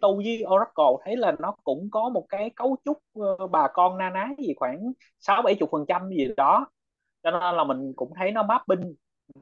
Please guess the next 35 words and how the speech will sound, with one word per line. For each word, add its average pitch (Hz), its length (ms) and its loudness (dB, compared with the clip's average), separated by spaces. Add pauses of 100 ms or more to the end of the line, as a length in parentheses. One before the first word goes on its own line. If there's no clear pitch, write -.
được. 120 300 2 (420)
Đó, 180 320 0
sau, 151 300 0 (1120)
sau - 180 -2
khi 160 160 4
mà 147 180 0
tìm 120 180 0
hiểu 127 180 -4
được 156 200 0
kha 120 140 -2 (160)
khá 170 200 0
rồi 123 360 0 (340)
thì 123 80 -6 (320)
nó 151 120 -4
mới 196 140 2
xảy 147 220 -4
ra 175 160 0
sự 123 180 -6
cố. 185 360 6
Thì 147 80 -4
lúc 143 160 -6
đó 180 300 0
mới, 190 500 -4 (320)
ờ, 127 120 -8 (800)
rất - 300 -2
là 131 280 2
cố 196 180 2
gắng 202 340 -2
để 127 240 4
mà 143 140 0
mình, 120 340 -2
ờ, 117 220 -6
mình, 120 240 -10
mình 120 320 -12 (380)
troubleshoot 185 540 -2